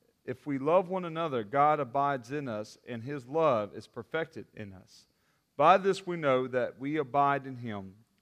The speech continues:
and in, and he in us, because he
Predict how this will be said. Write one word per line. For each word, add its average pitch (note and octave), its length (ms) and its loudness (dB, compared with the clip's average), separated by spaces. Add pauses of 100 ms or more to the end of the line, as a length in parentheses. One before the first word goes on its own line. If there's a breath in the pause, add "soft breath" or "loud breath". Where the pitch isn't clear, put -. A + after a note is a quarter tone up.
(120)
and A#2+ 160 -6
in, D#3+ 440 -8 (320)
and A2+ 100 -12
he C#3+ 300 -10
in C#3+ 160 -6
us, G2+ 400 -12 (560)
because B2+ 580 0
he D3+ 420 -8